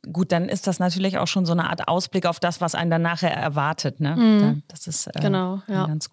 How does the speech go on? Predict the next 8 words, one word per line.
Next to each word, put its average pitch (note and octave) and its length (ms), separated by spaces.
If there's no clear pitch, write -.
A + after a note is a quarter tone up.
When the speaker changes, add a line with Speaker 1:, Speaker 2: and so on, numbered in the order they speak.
Speaker 1:
cool, D#3 140
ja. C#3+ 240
Leon, A#3 380
dein G3+ 400
Weg A3+ 160
ist - 200
ein E3+ 160
bisschen B3+ 760